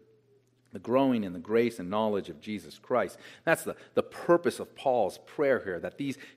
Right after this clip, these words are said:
Christians would grow in maturity and be shaped and conformed and strengthened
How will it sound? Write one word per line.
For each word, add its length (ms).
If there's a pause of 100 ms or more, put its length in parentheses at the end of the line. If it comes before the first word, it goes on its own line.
Christians 540
would 260
grow 460
in 240
maturity 760
and 120
be 100
shaped 680
and 120
conformed 760
and 120
strengthened 760